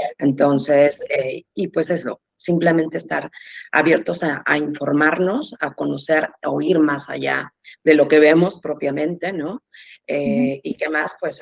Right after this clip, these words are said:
Speaker 1: hoy en día, pues, eh, el internet, pues, es un mundo de posibilidades, eh, design,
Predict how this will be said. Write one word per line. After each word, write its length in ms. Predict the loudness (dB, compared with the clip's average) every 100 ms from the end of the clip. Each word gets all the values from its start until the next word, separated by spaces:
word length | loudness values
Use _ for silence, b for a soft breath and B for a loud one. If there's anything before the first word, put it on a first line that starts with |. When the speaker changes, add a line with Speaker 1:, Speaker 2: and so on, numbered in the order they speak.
| -8
Speaker 1:
hoy 180 | -4 -2
en 120 | -2
día, 360 | 0 -2 -2 -6 -10
pues, 320 | -12 -12 -14
eh, 360 | -14 -14 -16 -16
el 160 | -14 -10
internet, 680 | -10 -8 -6 -2 0 0 -4 B B B B _
pues, 180 | 0 2
es 140 | 2
un 160 | 2 4
mundo 280 | 2 2 2
de 120 | -2
posibilidades, 1040 | -4 -16 -12 -6 -2 2 2 0 -2 -6 -12
eh, 340 | -12 -10 -12 -14
design, 400 | -16 -6 -2 -2